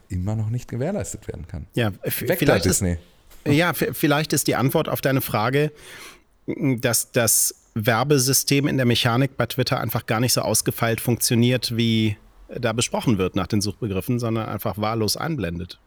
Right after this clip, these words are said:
Speaker 2: oder? Also
Speaker 1: Ja, total. Also ich frag
Speaker 2: Ja.
Speaker 1: mich, ob's dazu irgendwann ein Statement von Linda Ja-, äh, Le-, Yaccarino geben wird. Also nicht direkt als Antwort darauf, das werden wir wahrscheinlich nicht erleben,
Speaker 2: Mhm.
Speaker 1: aber zumindest in so eine Richtung.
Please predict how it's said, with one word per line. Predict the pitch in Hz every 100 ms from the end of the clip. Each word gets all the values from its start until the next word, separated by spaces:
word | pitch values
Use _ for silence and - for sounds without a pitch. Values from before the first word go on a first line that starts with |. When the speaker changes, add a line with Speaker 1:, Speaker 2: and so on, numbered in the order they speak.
| -
Speaker 2:
oder? | 107 175 -
Also | 95 98 85 _ _ _ _ _
Speaker 1:
Ja, | 107 113
total. | 101 - 104 104 92
Also | 110 120
ich | 120
frag | - 147 151
Speaker 2:
Ja. |
Speaker 1:
mich, | 127
ob's | 120 - -
dazu | 127 117 - 131 120
irgendwann | 120 139 135 123 110 117 95
ein | 101 104
Statement | - 110 110 107 104
von | 104 101
Linda | 98 98 98
Ja-, | 95
äh, | 92 92 92 95
Le-, | 95 101 -
Yaccarino | 98 - 101 110 104
geben | 95 90 87
wird. | 101 -
Also | 95
nicht | 98 104 -
direkt | 101 104 80
als | -
Antwort | 101 117 110
darauf, | 101 101
das | -
werden | 95 98
wir | 90
wahrscheinlich | - 101 101 104
nicht | 92
erleben, | 85 95 110 107
Speaker 2:
Mhm. | 98 107 - - -
Speaker 1:
aber | 104 101 101 82
zumindest | - 110 110 110 -
in | - 92
so | 107
eine | 98 95 90
Richtung. | 104 - - 85 85 90